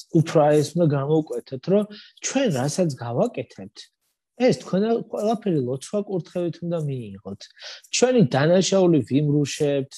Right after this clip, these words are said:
თუ მოვკლავთ, თუ ვცემთ, თუ რაღაც, ამას ჩვენ ღმერთთან გავარკვევთ. მაგრამ აი,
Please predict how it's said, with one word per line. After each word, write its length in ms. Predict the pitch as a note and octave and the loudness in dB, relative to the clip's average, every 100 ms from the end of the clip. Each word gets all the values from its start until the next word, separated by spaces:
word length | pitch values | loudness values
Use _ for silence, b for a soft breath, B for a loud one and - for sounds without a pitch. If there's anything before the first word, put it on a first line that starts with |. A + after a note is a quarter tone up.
| - | -10
თუ 160 | D3 D3 C#3 B2 B2 - C3+ | -2 0 0 -2 -6 -12 -4
მოვკლავთ, 680 | C#3+ D3+ - D3+ D3 C#3 - - | -2 -2 -4 -4 -4 -6 -10 -14
თუ 80 | C#3 | -14
ვცემთ, 600 | B2 - - C#3+ D3+ C#3+ - | -12 -12 -8 -6 -4 -6 -10
თუ 180 | - E3 D#3 C#3 B2+ B B - | -6 0 2 0 -4 B B -6
რაღაც, 360 | C#3 A#3+ C4 - | -2 -2 -2 -4
ამას 340 | F#3 B3 C4 | -4 -2 -2
ჩვენ 160 | - F3+ | -2 -4
ღმერთთან 460 | A#2 C3+ D#3 - A3+ | -4 -6 -6 -6 -4
გავარკვევთ. 760 | F#3 C#3 G#2 F2+ _ G2+ G2+ _ _ b b - | -2 -2 -6 -14 _ -20 -20 _ _ b b -6
მაგრამ 320 | E3+ F3+ F3 | 0 2 2
აი, 160 | F3 | 2